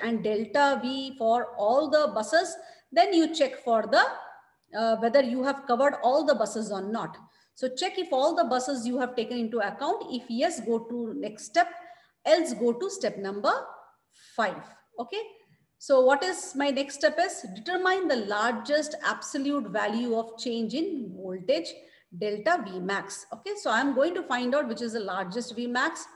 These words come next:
Fine. So if your this delta V max is less than or equal to epsilon, then the solution is converged and hence display the values of all voltages. Fine.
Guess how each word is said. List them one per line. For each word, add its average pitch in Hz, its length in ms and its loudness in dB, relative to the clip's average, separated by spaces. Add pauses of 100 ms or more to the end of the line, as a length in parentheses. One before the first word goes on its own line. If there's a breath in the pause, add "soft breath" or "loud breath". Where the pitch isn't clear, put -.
(520 soft breath)
Fine. 359 260 2
So - 240 -4
if 339 240 -4
your 330 380 4
this 311 160 0
delta 254 420 2
V 233 160 -2
max 247 300 -2
is 220 160 -8
less 214 260 -2
than 254 160 -2
or 208 120 -2
equal 202 320 -6
to 180 120 -8
epsilon, 240 600 -2 (340 loud breath)
then 339 240 4
the 415 100 0
solution 285 460 0
is 277 220 -2
converged 233 600 2 (300 loud breath)
and 240 200 0
hence 311 360 0
display 240 500 -2
the 262 140 2
values 202 500 -4
of 302 200 2 (340)
all 240 320 0
voltages. 180 840 -4 (600)
Fine. 320 220 -2